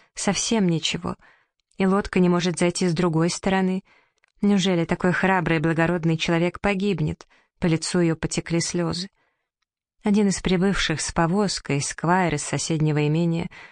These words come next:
изрядный бездельник и мот, но отменный наездник, уже знакомый Стивен по нескольким встречам,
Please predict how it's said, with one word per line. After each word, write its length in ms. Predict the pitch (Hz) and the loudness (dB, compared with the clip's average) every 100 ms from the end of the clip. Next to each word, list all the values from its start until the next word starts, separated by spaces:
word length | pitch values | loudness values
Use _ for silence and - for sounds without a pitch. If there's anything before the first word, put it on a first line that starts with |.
| _ - | _ -4
изрядный 460 | 196 220 208 190 | 0 0 2 2
бездельник 680 | 185 180 160 185 180 165 160 | 2 0 0 2 2 2 0
и 60 | 156 | 0
мот, 340 | 165 185 - - - _ - | 2 0 -6 -18 -20 _ -2
но 160 | 202 | 0
отменный 540 | 185 185 170 143 139 143 | 2 4 4 4 0 0
наездник, 560 | 147 180 185 175 175 - - _ | 0 0 2 0 -2 -10 -20 _
уже 200 | 175 185 | 0 2
знакомый 420 | 170 170 175 170 | 2 2 2 2
Стивен 400 | 160 - 180 165 | 0 0 2 2
по 120 | 160 | 2
нескольким 560 | 170 165 - 165 160 160 | 2 2 0 -4 -2 -2
встречам, 580 | - - 165 165 165 | -2 -2 -2 -2 -4